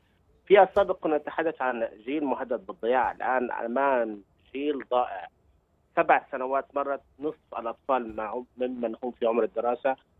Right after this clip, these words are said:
خارج مقاعد دراسة. ما هو مستقبل هؤلاء الأطفال؟ ما هو مستقبلهم؟ هذا يشكل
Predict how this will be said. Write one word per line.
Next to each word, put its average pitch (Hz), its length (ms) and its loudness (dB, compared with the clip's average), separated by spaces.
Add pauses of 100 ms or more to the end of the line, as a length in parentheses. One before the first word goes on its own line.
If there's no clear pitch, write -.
(100)
خارج 131 280 8
مقاعد 110 460 -2
دراسة. 95 320 -10 (320)
ما 147 240 6
هو 165 280 2
مستقبل 123 580 -4
هؤلاء 131 300 0
الأطفال؟ 160 500 -2 (540)
ما 160 80 8
هو 160 180 0
مستقبلهم؟ 151 680 -4
هذا 156 300 0
يشكل 131 520 -6